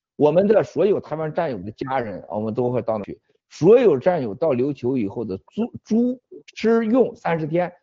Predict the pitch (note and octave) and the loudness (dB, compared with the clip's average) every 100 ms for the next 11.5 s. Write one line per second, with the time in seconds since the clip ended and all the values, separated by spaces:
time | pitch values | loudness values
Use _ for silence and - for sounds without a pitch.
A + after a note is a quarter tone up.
0 | _ _ B2 C3 E3+ A#2 - B2 D#3 C3 | _ _ 0 2 0 -4 -6 -4 -4 -4
1 | C3 B2 A2 - - A2+ B2 C3+ A#2+ G#2+ | -2 -4 -6 -14 -8 -4 -2 -2 -2 -4
2 | A#2 B2 A#2 G2+ F#2 G2+ _ _ B2+ G2 | -4 -6 -6 -6 -8 -12 _ _ -6 -4
3 | - G#3 G#2+ A2 - - - F#2+ B2+ A2+ | 2 2 2 -6 -10 -12 -10 -6 -4 -4
4 | F#2+ F#2+ - G2+ G#2+ D3+ B2 G#2+ - G2 | -6 -8 -6 0 0 0 0 -2 -6 -4
5 | B2+ B2 G2+ F#2 D2 _ _ - F3+ F#3 | -2 -2 -2 -6 -10 _ _ 0 2 6
6 | A3 D#3 F#3+ D#3+ C#3+ A2 D3+ - _ B2+ | 6 4 2 0 0 0 -2 -4 _ -4
7 | D3 E3+ B2+ C#3+ D3 C3 - - D#3+ C#3 | 0 0 2 0 0 -2 -4 -2 0 -2
8 | A2+ A#2 A#2+ C3 B2+ A#2 - - - - | -2 -2 0 -2 -4 -8 -12 -20 -20 -20
9 | - B2+ A2 D#3+ C3 G2+ G2+ F#2+ A2+ D3+ | 0 0 2 2 2 -2 -4 -4 -2 0
10 | B2+ G2+ _ _ A#2+ F#3+ C3 C#3+ C3 G#2 | 0 -2 _ _ 4 4 2 0 -2 -4
11 | - - F2 F2+ A2 | -6 -10 -8 -6 -8